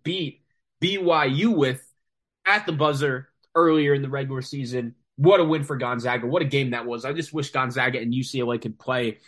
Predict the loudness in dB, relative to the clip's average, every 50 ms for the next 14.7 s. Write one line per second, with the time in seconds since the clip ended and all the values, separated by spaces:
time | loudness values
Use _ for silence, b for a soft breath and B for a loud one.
0 | b b b -4 0 0 0 0 0 0 0 -2 -2 -2 -4 -6 -6 -4 -4 -2
1 | -2 -2 -4 -4 -4 -4 -6 -6 -4 -6 -6 -6 -6 -8 -8 -10 -10 -14 -8 -6
2 | -4 -4 -4 -6 -6 -4 -4 -4 -4 -4 -6 -10 _ _ _ _ _ _ _ 0
3 | 2 2 2 2 2 0 0 0 0 -2 -2 0 2 2 2 2 0 -4 -4 -4
4 | -2 2 4 4 4 2 0 -6 -12 _ _ _ _ _ _ _ _ -6 -2 0
5 | 0 0 0 -2 -6 -12 _ _ _ _ _ _ _ _ _ -4 0 0 0 0
6 | 0 -2 -4 -4 -4 -4 -6 -4 -4 -4 -4 -4 -6 -6 -4 -4 -4 -2 0 0
7 | 0 0 0 -2 -4 -4 -6 -6 -8 -12 -10 -6 -6 -6 -6 -4 -4 -4 -4 -4
8 | -6 -10 -16 _ _ _ _ _ _ _ _ -4 -4 -4 -4 -4 -4 -4 -4 -4
9 | -6 -8 -8 -8 -6 -4 -4 -4 -4 -6 -6 -6 -8 -10 -14 _ _ _ _ _
10 | _ -8 -6 -6 -4 -4 -4 -4 -4 -6 -6 -8 -10 -8 -8 -10 -10 -10 -12 -10
11 | -8 -8 -8 -8 -8 -12 -14 -14 _ _ _ _ _ -8 -6 -4 -4 -4 -4 -2
12 | -2 -2 0 0 0 0 -2 -2 -4 -4 -6 -4 -2 -2 -2 0 0 0 0 0
13 | 0 -4 -8 -12 _ B B B B _ -6 -4 0 0 0 -2 -2 -4 -6 -4
14 | -4 -6 -8 -10 _ -14 -14 -12 -10 -10 -10 -10 -12 -14